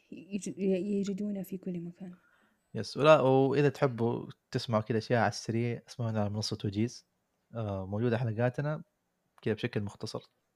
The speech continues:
Speaker 2: عشان إذا عجبتكم تيجي تكملوها هنا في البرامج اللي تفضلوها. و-
Speaker 1: وإذا عندكم ضيوف أو حلقات أو حاجة تبغى تت-، نتكلم عنها،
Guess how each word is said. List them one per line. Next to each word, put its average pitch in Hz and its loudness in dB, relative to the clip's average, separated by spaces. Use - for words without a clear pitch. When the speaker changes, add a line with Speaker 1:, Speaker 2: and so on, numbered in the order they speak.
Speaker 2:
عشان 113 -6
إذا 110 -2
عجبتكم 117 -2
تيجي 107 -6
تكملوها 98 -8
هنا 120 -10
في - -18
البرامج 95 -6
اللي 92 -8
تفضلوها. - -12
و- 143 -2
Speaker 1:
وإذا 175 -2
عندكم 233 2
ضيوف 185 -4
أو 175 -4
حلقات 190 -6
أو 202 -10
حاجة 220 -14
تبغى 214 -10
تت-، - -20
نتكلم 214 -10
عنها، 208 -12